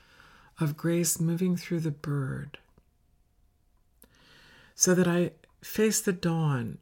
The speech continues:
of this era with that aggregate, that mental construct,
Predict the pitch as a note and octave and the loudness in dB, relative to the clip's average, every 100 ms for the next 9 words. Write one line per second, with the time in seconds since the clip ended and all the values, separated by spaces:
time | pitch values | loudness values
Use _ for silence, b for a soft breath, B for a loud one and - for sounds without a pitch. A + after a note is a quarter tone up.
0 | - C#3+ D#3 D3+ - D#3 E3 D#3 A#2+ G2 | -8 -6 -2 -2 -2 -4 -2 -2 -2 -8
1 | D#3 _ _ _ _ _ _ _ _ - | -12 _ _ _ _ _ _ _ _ -6
2 | E3 D#3 E3 D#3+ - E3 F3 D#3+ - C3 | -4 -2 -2 -2 -2 0 0 0 -4 -6
3 | - C#3 D3+ D#3+ F#3+ F3+ - F#3 F3 E3+ | -4 -2 0 -2 -4 -8 -6 -2 -2 -2
4 | - - C3+ C3+ - - | -4 -4 -6 -8 -12 -20